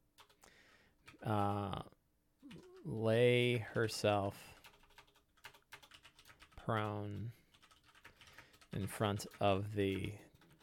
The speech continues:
um, of the Torg's caravan as it passed out of Targos,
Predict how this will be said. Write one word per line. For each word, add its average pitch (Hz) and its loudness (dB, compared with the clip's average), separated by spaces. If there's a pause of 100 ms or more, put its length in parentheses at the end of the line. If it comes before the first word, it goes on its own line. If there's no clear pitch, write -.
um, 92 -4 (480)
of 104 -8 (160)
the 95 2 (500)
Torg's 113 4 (1000)
caravan 101 -2 (2250)
as 107 2
it 104 -2
passed 107 2 (220)
out 104 0 (160)
of 107 -2 (180)
Targos, 95 -2